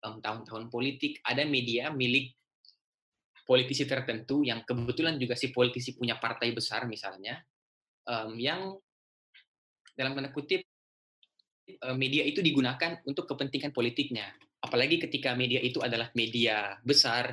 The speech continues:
yang tayang, tayangan prime time-nya banyak dinikmati oleh, em, penonton televisi misalnya, sehingga, em, membuat banyak yang beranggapan akhirnya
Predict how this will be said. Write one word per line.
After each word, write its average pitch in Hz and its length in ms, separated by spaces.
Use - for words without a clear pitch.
yang 104 400
tayang, 113 400
tayangan 110 400
prime 110 240
time-nya 120 320
banyak 117 320
dinikmati 120 640
oleh, 101 320
em, 101 400
penonton 113 560
televisi 127 400
misalnya, 107 400
sehingga, 113 560
em, 110 160
membuat 113 480
banyak 151 240
yang 135 80
beranggapan 110 480
akhirnya 139 400